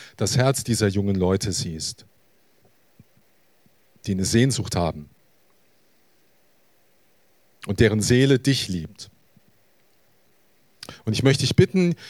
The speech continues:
Jesus, stärke jeden Einzelnen jetzt.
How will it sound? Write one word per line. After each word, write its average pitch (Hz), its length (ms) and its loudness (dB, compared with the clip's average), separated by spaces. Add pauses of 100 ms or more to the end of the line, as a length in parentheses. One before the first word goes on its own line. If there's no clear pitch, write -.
(100)
Jesus, 139 440 2
stärke 170 640 4 (720)
jeden 190 340 4
Einzelnen 107 600 0
jetzt. - 480 -12